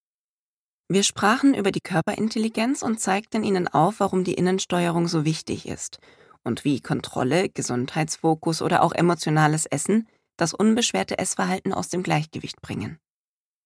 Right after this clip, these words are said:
Die Eltern überlegten, ob sie sich für diesen neuen Weg, diesen vertrauensvollen Ansatz, entscheiden wollten.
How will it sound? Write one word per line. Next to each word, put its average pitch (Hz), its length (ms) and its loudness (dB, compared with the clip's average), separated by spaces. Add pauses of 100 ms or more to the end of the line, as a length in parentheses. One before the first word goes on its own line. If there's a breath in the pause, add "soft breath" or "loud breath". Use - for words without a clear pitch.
(1080)
Die 190 80 2
Eltern 185 280 2
überlegten, 190 680 0
ob 226 160 -4
sie 214 160 0
sich 208 180 -2
für 202 80 0
diesen 196 320 2
neuen 175 340 2
Weg, 185 280 2
diesen 160 320 0
vertrauensvollen 160 1000 0
Ansatz, 160 500 2
entscheiden 143 500 0
wollten. 127 400 -4